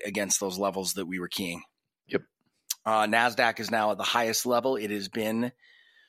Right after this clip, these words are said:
Speaker 1: since April of last year. Uh, S and P at the highest level it's been, uh, geez, let me pull this chart
Speaker 2: Hot
Speaker 1: up.
Speaker 2: minute. Very, very strong, like, last three days.
Speaker 1: I mean, you're just fractions below the peak.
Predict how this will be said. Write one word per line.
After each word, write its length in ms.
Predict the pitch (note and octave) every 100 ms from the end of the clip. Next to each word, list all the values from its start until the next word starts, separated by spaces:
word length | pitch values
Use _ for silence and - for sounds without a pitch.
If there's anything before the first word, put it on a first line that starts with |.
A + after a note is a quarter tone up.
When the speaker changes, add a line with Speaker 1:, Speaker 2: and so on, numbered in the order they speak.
| _ _ -
Speaker 1:
since 440 | - C3 A#2+ - -
April 400 | B2 A#2 C3+ C3
of 120 | A2+
last 400 | A#2 A#2+ A#2 -
year. 480 | G2+ G2 D3 F3+ D#3 - _ _ -
Uh, 240 | A2+ G#2+ -
S 300 | B2+ B2+ C#3
and 140 | B2
P 220 | - C#3 C3
at 100 | -
the 100 | A#2
highest 420 | A#2 B2+ A#2 B2
level 340 | B2 A#2 A#2+
it's 260 | A2+ A#2 -
been, 720 | C3+ A#2 A2+ A2 G#2+ G#2+ G#2+ - _ _ _ _ _ - - _ _ _ _
uh, 380 | A2 A2 G#2 G2+
geez, 500 | - G2 G#2 E2+ -
let 80 | G2+
me 80 | G2+
pull 160 | - G2+
this 160 | G2+
chart 200 | - F2+
Speaker 2:
Hot 160 | F2 D2+
Speaker 1:
up. 40 |
Speaker 2:
minute. 240 | E2 F#2 -
Very, 360 | F#2+ G2 G2 -
very 300 | G#2 G#2 F#2
strong, 580 | - G2 F2 F2+ F2 - - _ - -
like, 220 | - F2+ -
last 320 | D#2+ - -
three 160 | F2+
days. 480 | E2 E2+ F2 - - - _ _ C3+
Speaker 1:
I 60 |
mean, 140 | C#3 C3+
you're 160 | D#3+
just 340 | B2 B2 - -
fractions 720 | - B2 A2+ G#2+ - G2+ F#2
below 300 | G2+ G2+ F#2
the 100 | F2+
peak. 380 | - F#2+ F2